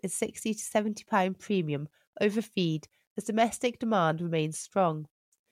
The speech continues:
The outlook for new crop value is less certain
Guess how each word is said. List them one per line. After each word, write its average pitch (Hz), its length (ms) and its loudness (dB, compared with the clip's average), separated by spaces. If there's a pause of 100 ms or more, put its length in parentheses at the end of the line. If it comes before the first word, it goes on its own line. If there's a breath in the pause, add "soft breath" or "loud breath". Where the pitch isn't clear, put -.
(380)
The - 140 6
outlook 233 580 6 (120)
for - 100 0
new 220 300 2
crop 208 360 2
value 160 460 4 (160)
is 196 220 -2
less 233 320 6
certain 175 500 4